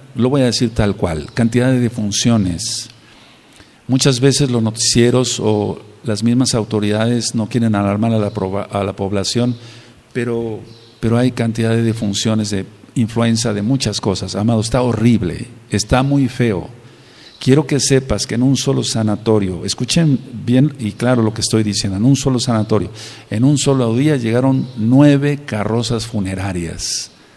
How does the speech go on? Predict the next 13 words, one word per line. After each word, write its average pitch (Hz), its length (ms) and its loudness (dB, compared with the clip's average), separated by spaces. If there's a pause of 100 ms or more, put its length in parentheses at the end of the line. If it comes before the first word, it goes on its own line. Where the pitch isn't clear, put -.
(120)
a - 100 -6
sacar 113 380 -4
gente. 92 440 -6 (300)
¿Cómo 131 320 2
ves? 107 240 -4
¿Eso 127 220 -2
es 123 100 -4
normal? 127 420 -2
Se - 120 -6
está 123 160 -2
aumentando 127 560 2
todo, 113 320 2
amados. 85 500 -8